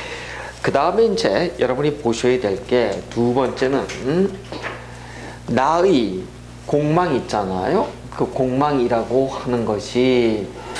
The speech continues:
즉 나야, 나, 나. 나의 공망이 상대방의 일지에 들어가 있는 경우가 있어요. 일지에.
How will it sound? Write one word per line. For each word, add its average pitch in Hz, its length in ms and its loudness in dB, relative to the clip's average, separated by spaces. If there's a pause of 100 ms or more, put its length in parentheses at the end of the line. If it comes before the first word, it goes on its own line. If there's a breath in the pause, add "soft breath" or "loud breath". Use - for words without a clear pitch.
(180 loud breath)
즉 - 280 2
나야, 113 460 2
나, 107 320 0 (140)
나. 110 240 -2 (580 loud breath)
나의 151 520 4
공망이 120 1000 0 (600 loud breath)
상대방의 185 880 4
일지에 165 640 4
들어가 156 280 2
있는 156 300 4
경우가 135 380 2
있어요. 104 500 -2
일지에. 104 540 -2